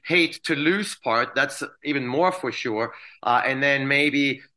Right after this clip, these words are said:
the I Q of not being too passive on big points at the Australian Open, um, in his loss there.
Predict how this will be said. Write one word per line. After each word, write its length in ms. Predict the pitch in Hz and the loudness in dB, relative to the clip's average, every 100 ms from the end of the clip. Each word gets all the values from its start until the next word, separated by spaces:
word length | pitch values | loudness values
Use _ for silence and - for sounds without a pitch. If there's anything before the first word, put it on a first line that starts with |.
| - | -4
the 320 | 131 143 143 - | 0 2 2 4
I 260 | 147 147 | 4 2
Q 600 | 143 - - 170 156 147 | -2 -8 0 2 4 2
of 120 | 135 | 0
not 460 | 139 143 143 135 - | 0 2 2 0 -2
being 360 | 143 139 135 135 | 0 0 -2 -4
too 240 | 160 143 | -4 -4
passive 480 | - 143 143 - 131 | -2 0 0 -2 -4
on 200 | 123 113 | -4 -2
big 240 | 147 - | -4 -4
points 320 | - 135 127 | -8 -6 -6
at 100 | 127 | -8
the 80 | 123 | -6
Australian 400 | 120 - 135 127 | -8 -2 -2 0
Open, 380 | 127 123 123 110 - - - - - | -2 -2 -4 -4 -10 -20 -20 -8 0
um, 640 | 123 123 120 120 117 113 - _ - | 4 4 4 2 -4 -6 -12 _ -4
in 200 | 131 120 | -4 -2
his 260 | 135 135 | -4 -6
loss 420 | 120 127 127 123 - | -2 0 0 -2 -4
there. 380 | 131 123 117 | 0 0 0